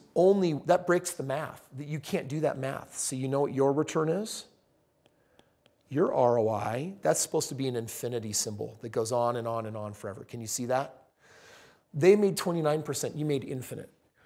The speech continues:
You put no money out. So then you say, "Well, Chris, that's amazing, but how do I calculate?" I'm like, "Okay, how much time did you put in?"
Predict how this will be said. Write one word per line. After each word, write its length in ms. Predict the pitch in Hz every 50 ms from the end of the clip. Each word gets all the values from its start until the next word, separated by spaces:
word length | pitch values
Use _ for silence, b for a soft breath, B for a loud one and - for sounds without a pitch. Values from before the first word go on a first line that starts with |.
| b b b b b
You 120 | 147 160
put 200 | 139 - - -
no 180 | 175 151 156 156
money 280 | 160 147 139 127 113
out. 160 | 107 - - - _ _ _ _ b b b b
So 200 | b - - 175
then 160 | 165 202 208 196
you 80 | 175
say, 160 | - - 175
"Well, 120 | 160 151 156
Chris, 440 | 160 - - 233 214 - - - -
that's 320 | - 170 196 190 190 -
amazing, 720 | 175 175 208 254 285 311 311 285 240 147 147 139 - - -
but 120 | - -
how 120 | - 196 220
do 100 | 220 214
I 60 | 185
calculate?" 640 | - - - 214 247 - - 180 139 110 85 - - -
I'm 80 | 131 135
like, 180 | 135 127 123
"Okay, 220 | - 131 123 - 139
how 100 | 131 143
much 160 | 135 135 -
time 200 | - - - 180
did 120 | 175 151
you 60 | 123 101
put 160 | - 117 101
in?" 160 | 95 - -